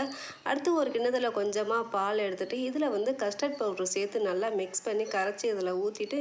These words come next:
இதை வந்து கைவிடாம நல்லா கெட்டியா கிண்டி விடலாங்க. கைவிட்டோன்னு பார்த்தீங்கன்னா கட்டி தென்பட ஆரம்பிச்சிடும். நல்லா மிக்ஸ் பண்ணிட்டு இதுல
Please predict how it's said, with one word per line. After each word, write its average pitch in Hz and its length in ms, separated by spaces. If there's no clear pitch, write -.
இதை 185 180
வந்து 208 160
கைவிடாம 202 540
நல்லா 196 180
கெட்டியா 220 380
கிண்டி 190 240
விடலாங்க. 190 480
கைவிட்டோன்னு 269 540
பார்த்தீங்கன்னா 202 380
கட்டி 214 280
தென்பட 190 400
ஆரம்பிச்சிடும். 190 480
நல்லா 226 260
மிக்ஸ் 208 240
பண்ணிட்டு 214 380
இதுல 208 200